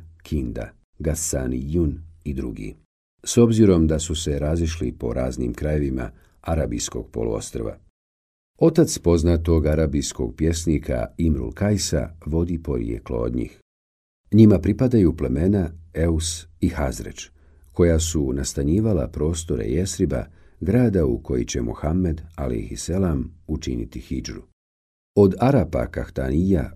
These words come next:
vode porijeklo i pleme Džurhum, koje se nastanilo na području Mekke i njene okoline, nakon što je proteklo vrelo Zemzem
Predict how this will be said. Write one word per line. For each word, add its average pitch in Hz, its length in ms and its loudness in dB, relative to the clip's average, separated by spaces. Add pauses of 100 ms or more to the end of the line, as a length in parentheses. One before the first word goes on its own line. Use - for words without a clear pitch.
vode 76 280 0
porijeklo 65 680 -4
i 55 220 -6
pleme 69 360 -2 (160)
Džurhum, 58 520 -6 (480)
koje 78 260 2
se 80 180 -2
nastanilo 85 680 -2
na 57 120 -6
području 76 600 -2
Mekke 76 500 0 (400)
i 82 120 0
njene 65 320 -2
okoline, 64 600 -4 (380)
nakon 127 320 4
što - 200 -4
je 52 140 -6
proteklo 92 500 -4
vrelo 62 300 -2
Zemzem 85 640 0